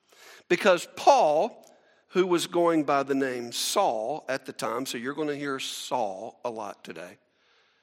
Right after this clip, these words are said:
was going to Damascus to apprehend, to arrest, to take hold of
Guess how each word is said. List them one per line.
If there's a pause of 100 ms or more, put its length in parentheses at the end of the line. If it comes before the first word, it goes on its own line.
(1200)
was
going
to
Damascus
to (680)
apprehend,
to
arrest,
to
take
hold
of